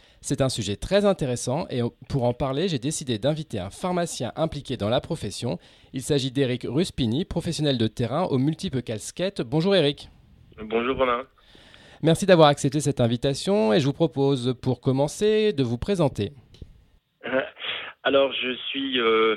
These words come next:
Speaker 2: pharmacien depuis, euh, trente ans maintenant. Je suis installé depuis vingt-deux ans dans un petit village, euh, de mille cinq cents habitants à trente minutes, euh, de Nancy, petit village s'appelle, euh, Gerdévillers.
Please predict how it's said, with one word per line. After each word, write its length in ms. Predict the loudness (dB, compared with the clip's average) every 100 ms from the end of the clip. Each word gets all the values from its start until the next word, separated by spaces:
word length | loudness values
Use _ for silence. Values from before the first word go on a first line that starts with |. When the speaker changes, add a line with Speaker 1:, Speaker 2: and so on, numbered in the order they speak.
| -2
Speaker 2:
pharmacien 720 | -4 -4 -8 -4 0 0 0 -4
depuis, 560 | -8 -10 -12 -10 -6 -4
euh, 640 | -2 -4 -4 -6 -6 -8
trente 240 | -8 -6 -4
ans 80 |
maintenant. 380 | -6 -4 -4 -4 -6 -10 -10 -12 -16 -10
Je 200 | -4 -4
suis 260 | -6 -4 -2
installé 640 | -2 -2 -2 0 -2 -2
depuis 340 | -6 -8 -6
vingt-deux 380 | -2 -2 -2 -2
ans 100 | -4
dans 160 | -4 -4
un 120 | -6
petit 200 | -8 -14
village, 600 | -10 -2 -2 -2 -6 -8
euh, 320 | -6 -4 -4
de 100 | -6
mille 140 | -10 -8
cinq 120 | -10
cents 120 | -10
habitants 440 | -10 -10 -4 -2 -2
à 80 | -6
trente 320 | -10 -12 -12 -12
minutes, 440 | -8 -8 -10 -8
euh, 460 | -4 -2 -2 -2 -4
de 100 | -6
Nancy, 320 | -8 -10 -18
petit 140 | -12
village 180 | -8 -8 -8
s'appelle, 340 | -8 -8 -6
euh, 220 | -8 -8
Gerdévillers. 560 | -4 -4 -6 -8 -8